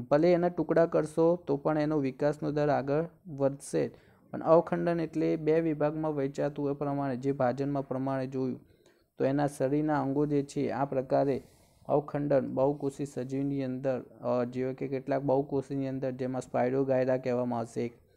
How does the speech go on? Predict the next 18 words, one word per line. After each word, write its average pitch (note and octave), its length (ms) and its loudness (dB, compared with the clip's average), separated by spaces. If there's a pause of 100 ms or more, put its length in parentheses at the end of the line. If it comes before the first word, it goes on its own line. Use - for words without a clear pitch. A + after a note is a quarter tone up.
(340)
તંતુ B2+ 420 0
લીલ C3 240 0
પરિપક્વતા, C3 840 -2
જે B2+ 180 -2
નાના D3 300 0
નાના D#3+ 280 0
ટુકડાઓમાં D3+ 720 0 (260)
અવખંડિત D3 560 -2
થશે. B2+ 380 -4 (640)
અને B2+ 300 0
અવખંડિત D#3 720 0
થયા C#3+ 320 0
બાદ C#3+ 360 0 (320)
જોવામાં C#3 500 2
આવે C#3 240 0
તો C3+ 520 -2 (1000)
એની C#3+ 320 0
અંદર, D3 380 0